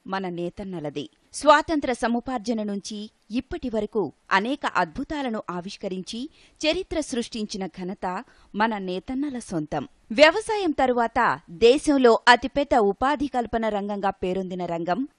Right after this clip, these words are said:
చేనేత, జౌళి రంగం. విస్తృతమైన ఉపాధి అవకాశాలను కల్పించి గ్రామీణ ఆర్థిక వ్యవస్థను బలోపేతం చేసేందుకు ఈ రంగం ఎంతగానో దోహదపడుతుంది. అయితే కొన్ని దశాబ్దాల పాటు ఈ రంగం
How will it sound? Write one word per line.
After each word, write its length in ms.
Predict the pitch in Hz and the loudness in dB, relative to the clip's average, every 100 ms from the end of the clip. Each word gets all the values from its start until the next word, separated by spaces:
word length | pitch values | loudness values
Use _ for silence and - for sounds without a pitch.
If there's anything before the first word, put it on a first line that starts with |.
| - | 4
చేనేత, 580 | 254 285 277 269 247 247 | 6 6 0 -2 -2 -2
జౌళి 500 | 185 190 175 202 220 | -2 2 2 2 -4
రంగం. 380 | 175 160 143 - _ - | -4 -4 -6 -8 _ -2
విస్తృతమైన 680 | 247 311 415 415 330 285 247 | 0 0 -2 0 4 4 4
ఉపాధి 380 | 226 294 302 262 | 0 -2 -2 0
అవకాశాలను 680 | 226 220 269 233 233 208 196 | 0 0 -4 -2 0 2 0
కల్పించి 680 | 220 190 233 214 233 160 - - | -2 -4 -4 -6 -6 -6 -10 -6
గ్రామీణ 560 | 190 277 294 359 330 277 254 | 6 8 8 6 2 4 6
ఆర్థిక 360 | 262 247 294 | 6 6 -2
వ్యవస్థను 520 | 247 220 214 - 220 | 0 0 0 -2 0
బలోపేతం 640 | 190 202 220 - 277 262 240 220 | 2 2 2 2 -2 -2 -2 0
చేసేందుకు 580 | 202 214 190 - 214 269 _ _ | 0 0 -2 -2 -2 -4 _ _
ఈ 180 | 202 226 | -6 -4
రంగం 420 | 214 202 220 180 147 - 180 | -2 -2 -2 -2 -6 -14 -4
ఎంతగానో 600 | 220 262 302 269 254 233 | -2 0 -2 -2 -2 -2
దోహదపడుతుంది. 880 | 196 196 190 190 170 160 170 156 147 _ _ - | 0 0 0 -2 -4 -6 -6 -6 -8 _ _ 4
అయితే 280 | 294 320 339 | 4 2 2
కొన్ని 300 | 285 262 233 | 2 4 4
దశాబ్దాల 580 | 208 - 302 254 294 | 2 2 -4 0 0
పాటు 460 | 247 220 220 233 151 _ _ - | 2 0 0 -2 -4 _ _ -2
ఈ 160 | 269 | 0
రంగం 420 | 269 247 262 254 | 2 2 2 0